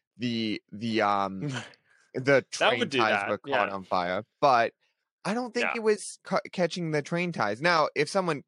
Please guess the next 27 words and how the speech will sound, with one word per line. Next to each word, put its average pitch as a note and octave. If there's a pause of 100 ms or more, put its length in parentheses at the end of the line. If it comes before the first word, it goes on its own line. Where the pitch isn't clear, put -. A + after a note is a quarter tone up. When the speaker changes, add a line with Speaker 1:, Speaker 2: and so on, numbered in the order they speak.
Speaker 1:
finds A2+
out G#2
that F#2
it -
did, B2+
then, G#2 (280)
you A2+
know, E2+ (340)
there G2+
we G2
go. B2 (420)
But B2 (400)
I D#3+
think D3+
it's C3+
like B2+
it C3+
was B2
heating D3+
up C3+
the B2
metal C3+ (180)
in D#3
a E3+
sense F#3+
and C3+
then A#2+